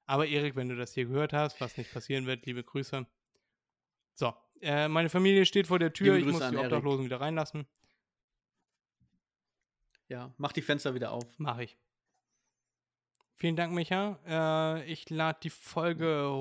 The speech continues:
Speaker 1: hoch. Vielen Dank, dass du dabei warst, auch im Namen von Erik. Und ja,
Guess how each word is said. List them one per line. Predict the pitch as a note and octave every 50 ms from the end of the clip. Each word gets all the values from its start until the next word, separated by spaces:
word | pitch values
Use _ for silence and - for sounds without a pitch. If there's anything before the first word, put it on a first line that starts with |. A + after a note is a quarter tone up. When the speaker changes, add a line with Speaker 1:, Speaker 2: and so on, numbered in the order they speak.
| C3 -
Speaker 1:
hoch. | - E3 G#3 B3 C4+ C4 - - _ - - - _ _ _
Vielen | - - G3+ G3+ G3
Dank, | F#3+ F#3+ F#3+ F3
dass | F#3 E3 -
du | -
dabei | D#3+ D3+ C#3+ D#3+ E3+ F3 E3
warst, | F3 E3+ D#3+ -
auch | C#3+ C#3+ C#3+
im | C#3+ C#3+
Namen | C#3+ C#3 C#3
von | - D3 C#3
Erik. | B2+ D3 D#3 D3+ D#3 D#3 - - _ _ _ _ _ _ _ _ _ _ _ _ _ _ _
Und | - D3 C#3+ C#3 C#3 C3+ C3+ C3+ C3+ C3+ C3+ C#3 C#3
ja, | D#3+ E3+ D3